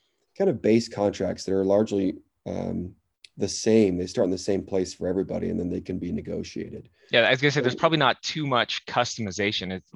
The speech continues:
Speaker 2: they're largely
Speaker 1: Yeah,
Speaker 2: similar
Speaker 1: they're
Speaker 2: for
Speaker 1: largely
Speaker 2: most
Speaker 1: the same.
Speaker 2: physicians.
Speaker 1: They're largely the same. It would be certainly different if it was a small practice or maybe you're buying a practice in a small town. That would be a different thing entirely, just buying the practice and becoming the owner.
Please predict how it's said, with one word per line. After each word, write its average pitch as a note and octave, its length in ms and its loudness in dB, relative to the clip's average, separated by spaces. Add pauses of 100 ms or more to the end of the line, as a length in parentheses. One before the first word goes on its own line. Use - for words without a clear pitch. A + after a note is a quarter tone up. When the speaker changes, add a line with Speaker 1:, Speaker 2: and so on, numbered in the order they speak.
(120)
Speaker 2:
they're A2 140 0
largely G2+ 580 -2 (640)
Speaker 1:
Yeah, G2+ 320 4
Speaker 2:
similar A#2+ 360 2
Speaker 1:
they're C3+ 80 6
Speaker 2:
for D3+ 100 4
Speaker 1:
largely C3+ 100 4
Speaker 2:
most G#2+ 220 2
Speaker 1:
the - 60 -6
same. A2 80 6
Speaker 2:
physicians. G2+ 400 2
Speaker 1:
They're A#2 100 0
largely A#2+ 300 4
the G2 80 0
same. F#2 340 -2 (380)
It C3+ 80 6
would D3 180 6
be D3 240 2
certainly F3 360 6
different A2 400 4
if G2 120 0
it G#2 60 4
was G2+ 120 2
a G2+ 60 0
small A2 260 4
practice G#2 560 4
or G2 60 0
maybe G2 140 2
you're G2 140 0
buying G2 340 2
a F#2 40 -2
practice G2 380 0
in F#2+ 60 -8
a - 20 -8
small F#2 320 0
town. F2+ 440 -4
That G2 140 0
would G#2 140 0
be F#2+ 240 -2
a F2+ 60 -6
different F#2 440 -4
thing F#2+ 140 0
entirely, F2+ 480 -2
just F2+ 240 -8
buying G2+ 360 2
the G2 80 -4
practice F#2+ 340 -2
and F#2 80 -4
becoming F#2 340 -2
the F2+ 160 -2
owner. F2+ 420 -4